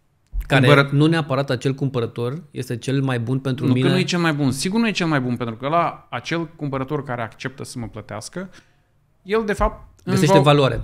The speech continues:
Speaker 1: în
Speaker 2: Îmi
Speaker 1: ceea ce faci.
Speaker 2: Da, el o să-mi ofere un preț mai mic și eu de fapt o să mă trezesc că iau un comision de la acel cumpărător care de fapt se, e, reduce din prețul tău de vânzare, nici nu ai toți cumpărătorii la dispoziție,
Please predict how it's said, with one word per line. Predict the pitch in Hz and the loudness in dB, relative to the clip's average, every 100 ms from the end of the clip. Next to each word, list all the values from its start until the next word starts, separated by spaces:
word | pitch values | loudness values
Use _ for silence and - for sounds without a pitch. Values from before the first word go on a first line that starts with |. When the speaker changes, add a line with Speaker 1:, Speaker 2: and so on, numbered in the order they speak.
| - - _ | -10 -20 _
Speaker 1:
în | 160 | -4
Speaker 2:
Îmi | 120 | 0
Speaker 1:
ceea | 135 | 0
ce | 127 | -2
faci. | 120 113 - _ | -4 -6 -10 _
Speaker 2:
Da, | 240 | -2
el | 202 175 | 0 0
o | 202 | 0
să-mi | 202 208 190 175 | -2 -4 -4 -6
ofere | 175 165 190 202 | -4 -4 -2 -4
un | 190 | -2
preț | 208 202 | -4 -2
mai | 202 | -4
mic | 202 196 | -2 -2
și | - | -2
eu | 147 | -4
de | 160 | -4
fapt | 180 180 | -6 -8
o | 175 | -8
să | 170 | -6
mă | 156 | -6
trezesc | 151 139 165 147 | -6 -6 -8 -10
că | |
iau | 139 147 175 | -8 -8 -8
un | |
comision | 170 156 139 143 143 135 123 123 | -8 -6 -6 -4 -4 -4 -6 -8
de | 127 | -6
la | 123 | -6
acel | 120 - 135 | -8 -10 -12
cumpărător | 139 123 123 110 104 220 254 _ _ _ _ _ _ _ _ | -10 -12 -12 -16 -12 -14 -14 _ _ _ _ _ _ _ _
care | - 214 | -6 -4
de | 202 196 | -2 -4
fapt | 214 220 - | -6 -8 -8
se, | - 196 180 170 165 | -8 -8 -8 -12 -10
e, | 165 165 160 156 156 151 147 | -4 -2 -2 -2 -2 0 2
reduce | 143 165 - | 2 0 -4
din | 147 139 | -2 -2
prețul | 131 139 - | 0 -4 -2
tău | 143 | -4
de | 135 | -2
vânzare, | 120 117 131 190 208 - _ 151 139 131 131 | -4 -4 -2 0 0 -4 _ -4 0 2 4
nici | 151 147 | 2 0
nu | 185 | -4
ai | 185 | -4
toți | 175 | -8
cumpărătorii | - 151 147 147 147 | -8 -6 -6 -6 -6
la | 139 | -6
dispoziție, | 135 - 139 135 190 - 202 202 | -8 -10 -10 -8 -10 -10 -8 -8